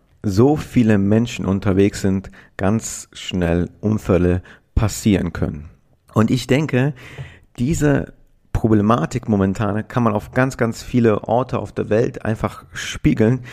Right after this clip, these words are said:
Also nicht in Bezug der Unfälle, sondern eher auf den Bezug, wenn man auf die Luftfahrt angewiesen ist,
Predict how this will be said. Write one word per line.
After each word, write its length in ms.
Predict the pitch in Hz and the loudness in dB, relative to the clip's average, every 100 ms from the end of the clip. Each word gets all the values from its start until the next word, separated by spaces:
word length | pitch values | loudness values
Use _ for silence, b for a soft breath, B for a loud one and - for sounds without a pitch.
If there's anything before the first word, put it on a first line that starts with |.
| B B - | B B -4
Also 320 | 98 - 131 | 0 2 2
nicht 240 | 131 - | 2 2
in 80 | 127 | 2
Bezug 400 | 123 - 131 - | 2 0 -4 0
der 160 | 107 95 | 0 2
Unfälle, 380 | 123 120 98 | 0 -2 -2
sondern 300 | 98 98 101 95 B B - | -2 -2 -4 -6 B B -14
eher 460 | 85 - 104 104 101 B B | -4 2 2 2 -2 B B
auf 460 | - 101 101 - - - _ | -4 -2 -2 -6 -20 -20 _
den 380 | - 98 107 101 | -18 -4 -2 -2
Bezug, 540 | 101 - 135 - - B B B | -6 -4 -4 -4 -10 B B B
wenn 380 | 95 92 113 127 | -6 2 2 4
man 340 | 117 120 113 B B - | 2 0 -4 B B -4
auf 520 | 90 95 95 - - - - - | 0 0 -2 -10 -20 -20 -20 -6
die 120 | 107 - | -6 -2
Luftfahrt 760 | 107 123 160 - - 104 - - | 2 4 2 0 0 0 -2 -2
angewiesen 720 | 147 160 113 95 101 98 92 | -2 0 -2 0 0 -2 -4
ist, 320 | 98 - - | -4 -4 -10